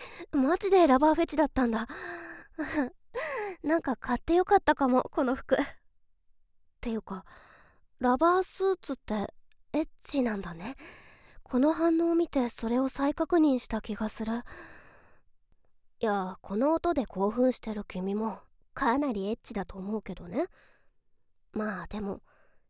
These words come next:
変態ではないと思うよ。なんかさ、こういうのを変態扱いするのは失礼な気がするし、別によくね？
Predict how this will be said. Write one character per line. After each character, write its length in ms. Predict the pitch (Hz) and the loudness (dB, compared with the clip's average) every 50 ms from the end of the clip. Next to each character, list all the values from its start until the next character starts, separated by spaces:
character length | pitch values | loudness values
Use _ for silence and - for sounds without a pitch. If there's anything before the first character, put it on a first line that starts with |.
| _ _ | _ _
変 240 | - 285 294 302 277 | 2 2 2 2 0
態 240 | - 294 294 285 | -2 -2 -2 0
で 100 | 285 294 | 0 0
は 140 | 269 220 190 | 0 0 -2
な 180 | 185 190 202 202 | -2 -2 -4 -4
い 60 | 190 | -4
と 100 | - 185 | -6 -8
思 220 | 175 170 170 170 | -8 -6 -6 -8
う 80 | 170 175 | -8 -6
よ。 180 | 196 277 - - - _ _ _ _ _ _ _ _ _ _ _ _ _ _ _ _ | -8 -8 -8 -10 -20 _ _ _ _ _ _ _ _ _ _ _ _ _ _ _ _
な 140 | 226 220 220 | -4 -2 -2
ん 60 | 208 | -4
か 120 | - 202 | -8 -12
さ、 240 | - - 220 185 - - _ _ _ _ _ _ _ _ _ _ _ _ | -10 -8 -8 -8 -10 -14 _ _ _ _ _ _ _ _ _ _ _ _
こ 240 | - - 302 339 359 | -6 -2 0 2 4
う 80 | 381 | 4
い 40 | 392 | 4
う 60 | 403 381 | 2 2
の 180 | 302 226 202 | 0 -2 -4
を 20 | 175 | -8
変 280 | 165 - 202 202 233 | -6 -6 -4 -4 -2
態 220 | 240 262 254 262 269 | -2 0 0 0 0
扱 320 | 262 - - - - 196 | -2 -4 -6 -8 -6 -8
い 60 | 185 | -8
す 160 | - - - | -6 -8 -6
る 100 | 190 190 | -6 -6
の 120 | 196 190 175 | -6 -6 -8
は 120 | 160 - - - _ | -10 -12 -16 -18 _
失 240 | - - - - 302 | -14 -12 -6 -2 0
礼 160 | 294 285 233 | 0 0 0
な 100 | 196 175 | -2 -6
気 140 | - - 185 | -10 -14 -14
が 100 | 180 180 | -12 -12
す 160 | - - 180 | -10 -12 -12
る 80 | - 196 | -12 -10
し、 180 | - - - - - _ _ _ _ _ | -10 -10 -12 -14 -20 _ _ _ _ _
別 240 | - 190 202 - 208 | -6 -6 -4 -4 -4
に 80 | 202 208 | -4 -4
よ 80 | 214 | -6
く 100 | - - | -6 -8
ね？ 100 | 240 294 | -8 -8